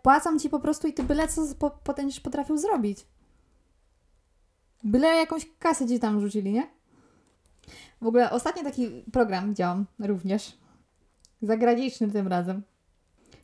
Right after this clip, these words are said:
Nazywał się Ultimatum. Chodziło w nim o to, że były jakieś pary i na przykład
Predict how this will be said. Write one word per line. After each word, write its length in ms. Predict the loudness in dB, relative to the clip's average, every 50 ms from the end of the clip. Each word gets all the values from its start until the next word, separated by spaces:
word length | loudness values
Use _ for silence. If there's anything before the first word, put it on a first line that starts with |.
| _
Nazywał 320 | -2 0 2 4 4 4 4
się 140 | 4 2
Ultimatum. 600 | 2 2 0 -2 -2 -2 -2 -2 -4 -6 -8 -8 -8 -12 _ _ _ _ _ _ _ _ _ _ _ _ _ _ _ -20 -20 -20 _
Chodziło 640 | 0 2 4 4 4 4 4 4 4 4 4 2 -4 -6 -6
w 180 | -6 -2 0 2
nim 180 | 2 2 0
o 80 | -2 -2
to, 240 | 0 0 0 2 2
że 260 | 2 2 2 2 2
były 240 | 2 4 4 4 4
jakieś 260 | 2 0 -4 -6 -4
pary 400 | 0 0 0 2 2 0 0 -4 -10 _ _ _ _ _ _ _
i 440 | -6 -4 -2 0 0 0 0 0 -2 -2
na 100 | -4 -8
przykład 540 | -10 -12 -6 -4 -2 -4 -4 -6 _ -20